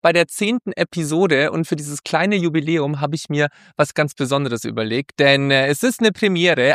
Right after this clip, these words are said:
auch für meine Gäste, habe ich mir vorhin sagen lassen. Wir sind das allererste Mal zu dritt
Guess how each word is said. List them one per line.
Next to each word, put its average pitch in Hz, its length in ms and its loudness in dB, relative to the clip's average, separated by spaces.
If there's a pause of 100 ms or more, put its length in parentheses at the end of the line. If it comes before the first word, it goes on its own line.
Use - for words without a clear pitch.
auch 269 260 2
für 226 200 -2
meine 185 300 0
Gäste, 190 500 -2
habe 135 140 -2
ich - 80 -8
mir 135 120 -4
vorhin 139 320 -4
sagen 147 300 0
lassen. 120 460 -6 (340)
Wir 196 160 0
sind 220 220 0
das 196 160 -2 (120)
allererste 190 640 2
Mal 156 360 -2
zu - 400 -8
dritt 135 580 -2